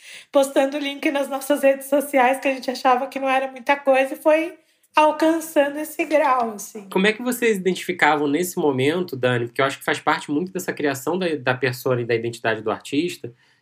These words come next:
Speaker 2: é, com, na relação com o público, com o público nas redes. Como é que vocês identificavam nesse momento, "Ó, isso aqui pegou bem, isso aqui funcionou, isso aqui não funcionou"? Porque também tem um elemento do Rashid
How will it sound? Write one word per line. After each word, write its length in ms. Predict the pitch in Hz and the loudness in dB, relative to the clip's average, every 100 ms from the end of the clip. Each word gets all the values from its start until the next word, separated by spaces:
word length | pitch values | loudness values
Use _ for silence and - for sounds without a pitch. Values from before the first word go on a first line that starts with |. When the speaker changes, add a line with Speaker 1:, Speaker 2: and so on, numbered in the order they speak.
| - | -2
Speaker 2:
é, 320 | 117 117 110 | 0 2 0
com, 200 | 107 117 | -2 -4
na 100 | 113 | -2
relação 320 | 110 120 - 123 | -2 -4 -6 -6
com 60 | |
o 20 | |
público, 460 | 120 123 120 117 - _ | -2 -2 -2 -8 -10 _
com 80 | 113 | -8
o 40 | 107 | -2
público 300 | 120 110 110 | -2 -2 -4
nas 220 | 104 101 | -6 0
redes. 340 | 123 165 139 | 0 0 -2
Como 160 | - 175 | -8 -8
é 20 | |
que 60 | 190 | -6
vocês 160 | 254 | -6
identificavam 580 | 214 202 - - 165 160 | -4 -4 -6 -2 0 0
nesse 180 | 156 143 | -4 -2
momento, 320 | 143 143 139 | 0 0 0
"Ó, 80 | 131 | -2
isso 180 | 123 139 | 0 -4
aqui 460 | - 160 170 185 _ _ _ | -2 0 0 0 _ _ _
pegou 280 | - 147 151 | 0 2 2
bem, 340 | 135 139 151 156 | 2 4 2 0
isso 160 | 131 | -4
aqui 200 | 127 147 | -4 -4
funcionou, 680 | 139 147 147 127 131 151 160 | -4 -2 0 2 4 2 2
isso 160 | 131 135 | -2 -4
aqui 140 | 135 | -2
não 100 | 139 | -2
funcionou"? 600 | 131 139 139 123 131 165 | -2 -4 -2 0 2 2
Porque 160 | 175 180 | 0 -4
também 300 | 180 190 185 | 0 0 0
tem 100 | 202 | 2
um 80 | 202 | 0
elemento 420 | 185 147 143 135 | 2 0 0 -4
do 80 | 120 | -8
Rashid 560 | 120 - 151 180 143 | -6 -2 -2 -2 -4